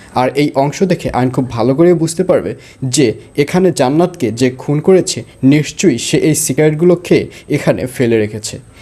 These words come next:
এবং এইসব নিয়ে যখন ভাবতে থাকবে ঠিক তখনই ওখানে মনি ফোন করবে। মনি ফোন করে আয়নের কাছে জানতে চাইবে যে আয়ন কেমন আছে। তখন আয়ন বলবে, "আচ্ছা, তুমি ফোন কোথায় পেলে?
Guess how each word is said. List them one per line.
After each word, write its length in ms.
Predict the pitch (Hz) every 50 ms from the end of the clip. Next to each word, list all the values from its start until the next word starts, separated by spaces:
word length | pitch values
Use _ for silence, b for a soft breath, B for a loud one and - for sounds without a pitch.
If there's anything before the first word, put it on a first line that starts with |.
| B B
এবং 200 | - 143 139 147 -
এইসব 320 | 156 160 185 - - 226 214
নিয়ে 180 | 208 147 101
যখন 300 | 113 131 123 123 135 123
ভাবতে 300 | 107 - 131 120 - 180
থাকবে 340 | 170 185 156 113 101 101 - B B B B
ঠিক 120 | - 139 - -
তখনই 360 | 165 160 160 196 190 165 - -
ওখানে 300 | 131 - 156 147 143 127
মনি 320 | 120 131 147 131 107 98
ফোন 280 | - - - 127 117 113
করবে। 320 | - 113 98 76 76 - - - - B B B B B B -
মনি 220 | 131 151 170 196
ফোন 240 | 196 202 - 175 190
করে 240 | 185 226 190 135 - -
আয়নের 260 | 117 127 143 151 160
কাছে 260 | - 196 - - 135
জানতে 360 | 117 107 120 113 120 120 143
চাইবে 260 | 135 - 113 98 104 110
যে 120 | 120 -
আয়ন 240 | - 110 123 127 127
কেমন 320 | 127 131 127 123 123 117
আছে। 260 | 101 - - - - - B B B B B B B B -
তখন 280 | 160 160 160 170 156 - -
আয়ন 200 | 123 135 160 190
বলবে, 260 | 190 185 139 113 92 - B B B
"আচ্ছা, 280 | B - - - - 190
তুমি 240 | - 160 143 120 117
ফোন 260 | - - - 151 156
কোথায় 320 | - 156 147 143 127 123
পেলে? 220 | - 95 82 -